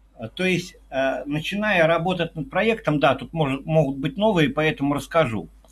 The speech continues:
Э, при помощи обсуждений ребята щас будут рассказывать, что на какое место поставить.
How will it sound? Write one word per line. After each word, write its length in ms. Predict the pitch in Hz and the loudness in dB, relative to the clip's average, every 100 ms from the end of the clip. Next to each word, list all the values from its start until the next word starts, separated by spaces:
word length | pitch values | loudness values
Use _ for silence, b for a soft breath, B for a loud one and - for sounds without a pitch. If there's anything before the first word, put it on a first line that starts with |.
| B B B B B | B B B B B
Э, 300 | 120 120 117 - | 2 4 4 2
при 120 | 160 | 0
помощи 440 | 208 202 170 180 | 2 2 2 2
обсуждений 880 | 175 170 202 156 185 254 233 165 127 143 | 0 0 -4 -4 -2 0 2 4 2 2
ребята 460 | 151 165 196 175 | 0 4 2 2
щас 200 | - 165 | -2 -2
будут 280 | 147 175 - | 0 -2 -2
рассказывать, 560 | 165 160 214 196 160 135 | -4 2 4 4 2 0
что 180 | - 190 | -2 -2
на 100 | 160 | 0
какое 380 | 160 170 160 | 0 6 6
место 340 | 160 180 175 156 | 6 4 2 0
поставить. 640 | 165 - - 123 98 | 0 0 4 4 2